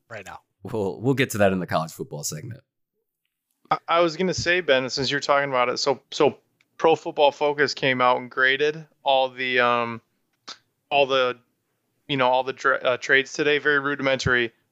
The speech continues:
Speaker 3: Lions got a great. Browns got average for the trade today. So there you go. Something to feel good about.
Speaker 2: Yeah, I mean, D-, D P J for a sixth rounder, that's great. I just wish,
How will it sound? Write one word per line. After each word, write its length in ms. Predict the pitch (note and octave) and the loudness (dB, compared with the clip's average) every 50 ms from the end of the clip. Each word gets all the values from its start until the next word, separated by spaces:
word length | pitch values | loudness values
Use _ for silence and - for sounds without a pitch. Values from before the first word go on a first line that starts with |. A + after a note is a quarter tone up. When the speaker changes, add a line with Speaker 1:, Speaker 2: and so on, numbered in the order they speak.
| _ _ | _ _
Speaker 3:
Lions 400 | C3+ C3+ C#3 D#3+ F#3+ G3+ F#3+ - | -2 0 2 2 2 0 -2 -4
got 160 | - E3+ D3+ | -2 -2 -2
a 60 | C#3+ | -2
great. 540 | C3+ A#2+ - C#3 D#3+ F3+ F3+ E3 C#3+ C#3 - _ _ _ _ _ _ _ _ _ _ _ _ _ _ _ _ _ _ _ _ _ _ | -4 -6 -6 0 2 2 2 2 0 -4 -8 _ _ _ _ _ _ _ _ _ _ _ _ _ _ _ _ _ _ _ _ _ _
Browns 300 | - C#3+ D3 D3+ D3 - | 0 2 2 2 2 0
got 300 | - D#3 C#3 C3+ - _ _ | -2 -2 -2 -2 -2 _ _
average 720 | - C#3 C#3 C#3+ C3+ - B2 A#2+ A2+ - - - - - - _ _ _ _ _ _ _ | -2 0 0 0 0 -2 -6 -8 -6 -2 0 0 0 -2 -6 _ _ _ _ _ _ _
for 60 | - | -2
the 80 | C3 B2 | 0 0
trade 300 | - - D3 C3 C3 B2 | 0 2 2 2 2 0
today. 280 | C3 A#2 B2 A#2+ A#2+ - - _ _ _ _ | -2 0 0 0 0 -2 -6 _ _ _ _
So 60 | - - | -12 -2
there 120 | - D#3+ F3 | 0 2 2
you 40 | G3+ | 2
go. 200 | A#3 G#3+ D3 - _ _ _ _ _ _ _ _ _ _ _ _ _ - - | 0 -2 -4 -4 _ _ _ _ _ _ _ _ _ _ _ _ _ -10 -4
Something 220 | - F3 E3+ F#3+ | -2 0 0 0
to 60 | F#3 | -2
feel 160 | F3+ - G#3 F#3+ | -2 -2 -4 -2
good 180 | F#3 G3 F#3 | 0 0 0
about. 320 | D#3 B2 B2 A#2+ - - _ _ _ _ _ _ _ _ _ _ _ _ _ _ _ _ _ _ _ _ - | 2 2 2 0 0 -2 _ _ _ _ _ _ _ _ _ _ _ _ _ _ _ _ _ _ _ _ 0
Speaker 2:
Yeah, 160 | C#3 C3 A2+ | 2 2 4
I 100 | F#2+ E2+ | 2 2
mean, 180 | E2 F#2+ E2+ - _ | -2 -6 -8 -10 _
D-, 220 | - A2+ G2 - _ _ _ _ | -6 -6 -6 -8 _ _ _ _
D 160 | - C3 C#3+ | -4 -4 -4
P 140 | C#3 - D3+ | -2 -4 -8
J 260 | A#2+ - B2 A#2 C3+ | -4 -2 0 0 0
for 160 | D3 - B2+ | 0 -2 -6
a 60 | A2+ G#2+ | -6 -4
sixth 280 | - - C3+ C3 - | -4 -4 -6 -4 0
rounder, 280 | C#3 C3+ C#3+ D#3 D3+ B2+ | 2 2 4 2 2 0
that's 180 | A2+ A2+ A2+ | 0 -2 -2
great. 380 | - G#2+ G#2+ A#2+ B2+ F2+ - - _ _ | -2 2 2 4 4 4 0 -4 _ _
I 140 | - F#2 F2+ | -2 0 0
just 220 | F2+ F2+ F2+ - G2+ | 0 -2 -4 -4 -2
wish, 260 | G2+ F#2 - - | -2 -2 -2 -4